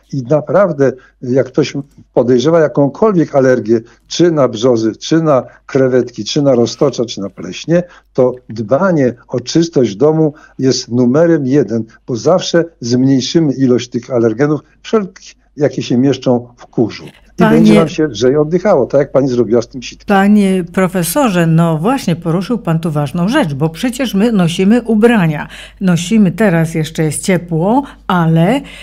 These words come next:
Speaker 2: za chwilę założymy, e, takie jesienne ubrania, które wisiały w szafie i wcale ich nie praliśmy, no bo te płaszcze to nie są tak znowu często prane,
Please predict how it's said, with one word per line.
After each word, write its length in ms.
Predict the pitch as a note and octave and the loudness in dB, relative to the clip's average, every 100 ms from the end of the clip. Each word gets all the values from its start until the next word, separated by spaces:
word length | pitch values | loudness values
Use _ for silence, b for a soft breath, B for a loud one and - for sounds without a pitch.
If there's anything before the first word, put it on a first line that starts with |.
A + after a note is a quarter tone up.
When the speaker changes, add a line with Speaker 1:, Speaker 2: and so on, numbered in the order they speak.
| B | B
Speaker 2:
za 140 | D3 E3+ | -4 -4
chwilę 320 | E3 G3 F#3+ | -2 -2 0
założymy, 760 | E3 F3 D#3+ D#3 G#3 G3+ F3 E3 B - | 2 2 2 2 2 4 2 0 B -8
e, 100 | E3 | -6
takie 360 | E3+ E3+ F3 | -6 -4 0
jesienne 520 | E3 E3 G3+ F3+ F3 | 0 0 0 4 4
ubrania, 480 | E3 D#3+ E3 D#3 F#3 | 2 2 2 2 0
które 300 | A3 - E3+ | -2 -2 0
wisiały 500 | D#3 D3+ G3+ G#3 F3 | 0 -2 0 2 0
w 100 | E3+ | -2
szafie 460 | - F3 C#3 - F3 | -2 -4 -2 -4 -4
i 80 | B3 | -4
wcale 440 | - E3+ D#3 F3 | -2 -2 0 0
ich 160 | F#3 G#3+ | -2 -2
nie 120 | G3 | -2
praliśmy, 560 | A#3 C4+ E4+ - G3+ | -2 -2 -2 -2 0
no 140 | D#3+ E3+ | 0 0
bo 100 | F#3 | -2
te 160 | F#3 | -6
płaszcze 520 | E3+ - D3 D3 - G3+ | -8 -6 -6 -6 -8 -2
to 120 | A3 | 0
nie 140 | A#3 | 0
są 180 | A3+ G#3 | 2 0
tak 160 | F3+ E3+ | -2 0
znowu 240 | E3+ D3 | 0 -2
często 480 | - E3 D#3+ - D3+ | -2 -2 -2 -4 -8
prane, 440 | - D3+ E3+ A3+ | -4 -2 0 0